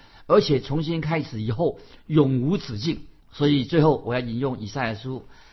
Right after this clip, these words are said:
九章七节做这样的描述：耶稣基督。说到耶稣基督的权柄，以赛亚书九章七节说：“他的政权与平安必加增无穷。”这什么意思呢？就是在未来的永恒里面，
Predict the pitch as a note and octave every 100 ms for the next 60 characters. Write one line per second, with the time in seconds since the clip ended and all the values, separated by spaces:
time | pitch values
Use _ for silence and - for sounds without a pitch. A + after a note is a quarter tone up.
0 | _ - - B2 D#3 D3+ - F#3 A#2+ A2+
1 | A#2+ - - _ - C#3+ B2 B2+ A#2 A2+
2 | G#2+ D3 D#3+ C#3 - - A#2 C3 B2+ C3+
3 | A#2 C3 A#2 - - - - - F3+ F3
4 | A#2+ D3 D#3+ F#3 - D3 D#3 C3+ - C3
5 | D3 D3 - _ - B2+ E3+ C#3+ D3+ D3
6 | B2+ D3+ D3+ C#3+ B2 C3+ - - - F#3+
7 | G3 F3 D#3 A#3+ D3+ - A2 B2 - -
8 | - - A#2 A2+ G2+ - B2+ C#3 C#3 C#3
9 | - - - _ _ _ B3 G3+ D#3 A#2
10 | G#2 F#3+ D3+ E3 D#3+ D#3 C#3 G#2+ C3 A2
11 | G#2+ G#2+ A2+ - - E3+ C3 C3+ C3 -
12 | A2 G#2 - - - F#3+ F3+ F#3+ D#3+ A#2
13 | - B3 A#3 C#3 A2+ C#3 C3+ A2+ G2 F#2+
14 | C3 G#2+ G2+ A#2+